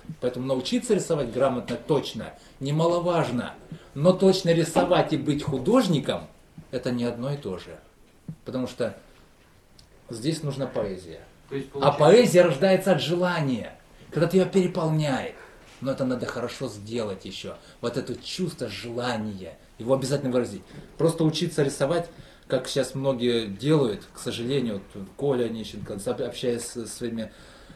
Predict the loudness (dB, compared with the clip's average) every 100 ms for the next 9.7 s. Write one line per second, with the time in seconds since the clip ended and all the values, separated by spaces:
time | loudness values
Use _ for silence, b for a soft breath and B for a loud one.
0 | B -2 0 0 4 4 6 4 2 0
1 | -4 -8 -4 -4 -2 -2 -2 -4 -6 -8
2 | -16 -18 -12 -10 -10 -10 -6 -4 -2 -6
3 | -8 -18 -8 -6 -4 -2 0 -2 -4 -10
4 | -14 _ -20 -20 -20 -20 -20 -20 -18 -14
5 | -14 -10 -2 0 2 2 0 -6 -8 -4
6 | -4 -4 -8 -10 -8 -8 -10 -10 -8 -6
7 | -6 -8 -10 -10 -8 -6 -8 -10 -12 -10
8 | -12 -8 -8 -8 -10 -10 -14 -10 -8 -8
9 | -8 -10 -12 -12 -12 -18